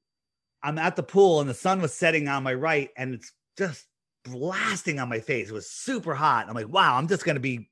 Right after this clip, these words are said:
I'm gonna be like a, uh, I'm gonna be burnt on one side." I was thinking, "I gotta go to the other side of the pool," right? My hotel was about a hundred yards off to the left, and it was a big mirrored hotel, and the sun lined up with the mirror perfectly on the windows,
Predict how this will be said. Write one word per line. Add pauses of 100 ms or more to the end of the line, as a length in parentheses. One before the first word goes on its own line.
(140)
I'm
gonna
be
like
a, (460)
uh,
I'm
gonna
be (540)
burnt
on
one
side."
I
was
thinking,
"I
gotta
go
to
the
other
side
of
the
pool,"
right? (1000)
My
hotel
was
about
a
hundred
yards
off
to
the
left,
and
it
was
a
big
mirrored
hotel,
and
the
sun
lined
up
with
the
mirror
perfectly
on
the
windows,